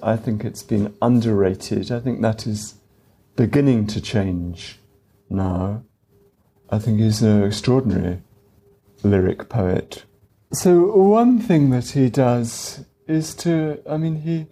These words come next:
he knew Russian poetry really, really well. Um, he knew the poetry of the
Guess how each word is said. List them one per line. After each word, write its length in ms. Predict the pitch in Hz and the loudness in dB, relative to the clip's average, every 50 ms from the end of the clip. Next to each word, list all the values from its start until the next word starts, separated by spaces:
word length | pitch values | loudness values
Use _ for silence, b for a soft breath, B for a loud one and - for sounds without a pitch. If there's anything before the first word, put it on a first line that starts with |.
| B B B B B B B B B B B B _ _ | B B B B B B B B B B B B _ _
he 160 | - 170 170 | 0 2 4
knew 360 | 170 175 185 185 185 180 175 | 4 6 6 8 8 6 6
Russian 420 | 170 165 151 139 - - 147 143 | 6 4 2 0 -2 -4 -4 -4
poetry 720 | 135 - 139 139 139 135 135 135 - - - 135 127 123 123 - _ _ _ _ _ _ _ _ _ _ _ _ _ _ _ _ _ _ - | -4 -4 -6 -4 -4 -4 -6 -8 -10 -10 -8 -8 -8 -8 -10 -14 _ _ _ _ _ _ _ _ _ _ _ _ _ _ _ _ _ _ -4
really, 500 | - 143 131 127 135 135 139 120 123 117 | 0 2 4 4 4 4 2 2 2 2
really 460 | 113 107 107 107 110 104 107 104 104 - | 2 2 2 2 2 2 2 0 0 -2
well. 680 | - 110 117 127 147 151 143 123 107 104 107 113 120 123 _ _ _ _ _ _ _ _ _ _ _ _ _ _ _ _ - | -4 -2 2 2 4 4 4 2 2 -2 -4 -6 -8 -12 _ _ _ _ _ _ _ _ _ _ _ _ _ _ _ _ -8
Um, 340 | - 127 127 127 127 131 127 | -6 -4 -2 -2 -2 -4 -4
he 140 | 123 131 127 | -6 -6 -4
knew 240 | 127 131 131 131 120 | 0 2 2 2 0
the 100 | - 113 | -2 -6
poetry 540 | - - 135 127 120 110 - - - - 117 | -6 -2 -2 0 0 -2 -4 -8 -8 -8 -8
of 160 | 113 - - | -8 -8 -8
the 180 | 120 113 113 | -8 -8 -8